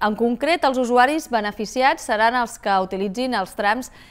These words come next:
Terrassa-Manresa i Terrassa-Sant Cugat del Vallès. Pel que fa a la barrera de les Fonts, caldrà continuar pagant, però menys que fins ara. És necessari disposar del dispositiu Teletac.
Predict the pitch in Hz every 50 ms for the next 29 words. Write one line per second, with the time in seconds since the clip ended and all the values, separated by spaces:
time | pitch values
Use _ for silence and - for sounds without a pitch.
0 | - - - 208 202 202 214 214 - 240 233 233 226 226 226 226 233 233 220 220
1 | 233 247 269 277 269 - 220 208 196 - 185 185 196 196 247 240 233 196 185 -
2 | 190 190 196 196 202 247 240 208 175 190 220 220 190 180 - - - - - -
3 | - - - - 214 208 202 214 202 - 220 214 220 214 208 202 196 202 196 208
4 | 202 202 190 185 185 185 - - 254 262 269 320 349 - - - 202 196 202 214
5 | 226 220 - 240 220 190 226 202 196 190 190 - 226 226 233 214 208 247 277 -
6 | - - - - - _ - 226 240 233 233 240 233 269 254 - - 254 - 208
7 | 180 185 175 185 180 175 160 156 151 139 - - - - - - 208 196 214 240
8 | 240 240 220 262 240 247 277 254 247 - - - 214 202 190 208 220 220 240 254
9 | 226 214 220 226 240 214 226 214 - - - 208 196 202 196 240 254 285 285 -
10 | 262 247 233 220 - - - - - -